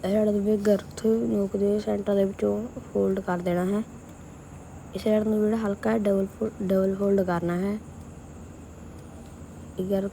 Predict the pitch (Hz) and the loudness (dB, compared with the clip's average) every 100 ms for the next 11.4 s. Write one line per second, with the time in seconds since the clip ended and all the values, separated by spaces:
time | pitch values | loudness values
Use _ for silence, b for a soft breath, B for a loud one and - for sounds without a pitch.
0 | - 202 208 202 196 208 202 202 208 214 | -2 0 2 2 0 -2 0 0 0 0
1 | 202 202 196 202 214 202 - 226 240 233 | 2 0 0 0 0 -4 -6 -2 -2 0
2 | 214 196 196 - 220 196 202 - 208 196 | 0 0 -2 -2 0 2 2 2 0 2
3 | 190 185 185 185 196 226 233 - - - | 0 0 0 0 0 -2 -4 -8 -16 -16
4 | - - - - - - - - - - | -16 -16 -16 -16 -16 -14 -14 -16 -16 -16
5 | - - - - - - - - - - | -14 -14 -14 -14 -14 -16 -14 -14 -14 -14
6 | - - - - - - - - - - | -16 -16 -16 -16 -16 -16 -16 -14 -14 -16
7 | - - - - - - - - - - | -16 -16 -16 -16 -16 -16 -16 -16 -16 -16
8 | - - - - - - 202 202 208 214 | -16 -16 -16 -16 -14 2 4 4 4 2
9 | 214 214 220 220 214 214 214 220 226 208 | 0 0 0 2 2 4 6 6 4 2
10 | 202 202 202 214 196 202 202 208 196 190 | 2 2 2 2 2 2 2 4 4 4
11 | 190 190 214 233 | 4 4 4 4